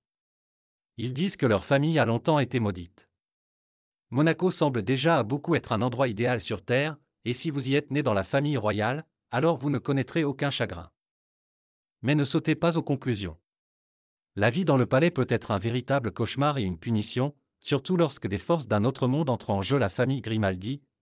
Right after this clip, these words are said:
qui règne sur Monaco depuis plus de sept cents ans, aurait été sous le charme, ce qui signifie qu'aucun des mariages de la famille ne survivra.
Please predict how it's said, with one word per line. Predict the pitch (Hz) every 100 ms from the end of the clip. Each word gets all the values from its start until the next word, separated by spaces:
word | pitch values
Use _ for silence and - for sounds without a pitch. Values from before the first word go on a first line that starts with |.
| _
qui | 156
règne | 147 170
sur | 165 113
Monaco | 101 113 104 165
depuis | 127 - 98
plus | - 143
de | 104
sept | - 147
cents | - 120 95
ans, | 123 143 _ _ -
aurait | 131 165
été | 139 139
sous | 127 123
le | 98
charme, | - 127 143 151 - _ -
ce | 143
qui | 143
signifie | 147 147 143 131 170
qu'aucun | - 139 170
des | 127
mariages | 98 117 143 160
de | 113
la | 95
famille | - 123 147 151
ne | 107
survivra. | - 117 98 90 78